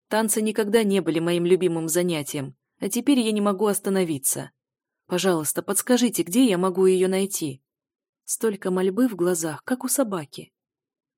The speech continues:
"У целителя, но лучше вам так свободно не ходить днём по улицам". "Простите?"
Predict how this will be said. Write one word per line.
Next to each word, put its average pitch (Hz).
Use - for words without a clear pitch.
"У 294
целителя, 190
но 240
лучше 285
вам 233
так 233
свободно 220
не 240
ходить 262
днём 175
по 202
улицам". 160
"Простите?" 143